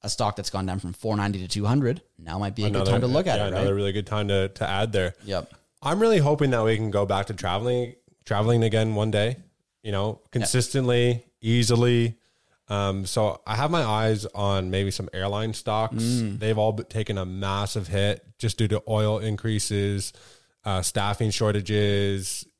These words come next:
Speaker 2: covid fears.
Speaker 1: How have they done after the, uh, latest Omicron?
Speaker 2: <clears throat> Yeah, it dropped, like, another ten percent or so. So
Speaker 1: Mm-hmm.
Speaker 2: it's another discount, you know, say, and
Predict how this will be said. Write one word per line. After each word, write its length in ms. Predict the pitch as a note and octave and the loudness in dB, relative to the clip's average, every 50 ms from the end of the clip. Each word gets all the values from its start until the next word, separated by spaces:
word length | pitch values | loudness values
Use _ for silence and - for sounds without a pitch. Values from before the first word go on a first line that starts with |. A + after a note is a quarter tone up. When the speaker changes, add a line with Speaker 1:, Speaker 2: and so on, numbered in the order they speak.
| _ - | _ -8
Speaker 2:
covid 340 | - G#2+ G#2+ G#2+ G2+ A2 F#2+ | -2 0 0 2 0 0 -2
fears. 1000 | - - A2 G#2 G2+ G2+ G2+ G2+ G#2 G2+ G2+ G2+ G2+ G2+ G2 G2+ G2+ G2 - - | -4 -6 -4 -2 -2 0 0 0 0 0 0 0 0 0 0 -2 -2 -4 -4 -2
Speaker 1:
How 80 | A#2+ | -2
have 80 | A#2 G#2+ | -2 0
they 100 | A#2+ A2+ | 0 0
done 200 | A2 A2 G#2 G#2 | 0 0 0 0
after 240 | G#2 F#2+ - - - - | 0 -2 -4 -8 -12 -8
the, 240 | G#2+ G#2 G2+ G2+ G2 | -6 -4 -2 0 0
uh, 80 | G2 G2 | 0 0
latest 440 | G2 G#2+ G#2+ G2+ G2+ - - - - - | 0 -2 -2 -2 -2 -2 -4 -4 -6 -6
Omicron? 640 | A2 G2 F#2+ F#2+ - - F2 F2+ F#2 F2+ F2+ E2+ - | -4 -4 -4 -4 -6 -6 -6 -6 -8 -10 -12 -14 -16
Speaker 2:
<clears throat> 40 | _ _ _ | _ _ _
Yeah, 160 | - B2+ C#3 B2+ | -4 -2 -2 -2
it 280 | A2 - - A2+ A#2 G2+ G2+ F#2+ - _ - A2 | -2 -4 -8 -12 -14 -16 -18 -20 -20 _ -14 -6
dropped, 240 | - A2+ G#2 G#2 | -2 0 0 2
like, 140 | - G#2 G2 | 0 0 0
another 200 | G2 G2 G2+ G2+ | 0 0 0 0
ten 220 | F#2+ - A2 G#2+ F#2+ | 0 0 0 -2 -2
percent 260 | G#2 - - G#2+ B2 | -2 -2 -2 0 0
or 60 | A#2 | 0
so. 300 | - - G2+ F#2 F2+ F#2 | 0 0 0 0 0 0
So 140 | G#2 G#2 G2+ | 0 2 2
Speaker 1:
Mm-hmm. 40 | G2 | 2
Speaker 2:
it's 100 | F#2 G#2+ | 2 2
another 360 | A2 A2 G#2+ G#2 G2+ G2 - - _ | 0 2 2 2 2 0 -2 -4 _
discount, 600 | - C#3 C#3+ - - B2 G#2 G2 G2 A#2+ - - _ _ _ _ _ _ _ _ - | 0 2 2 2 2 0 0 2 0 -2 -4 -6 _ _ _ _ _ _ _ _ -8
you 80 | A2+ | -6
know, 100 | G#2 G2+ G2+ | -4 -4 -2
say, 180 | - B2 A#2 - | 0 -2 -2 -2
and 240 | C3+ B2+ A#2+ A#2+ | 0 -2 -2 -2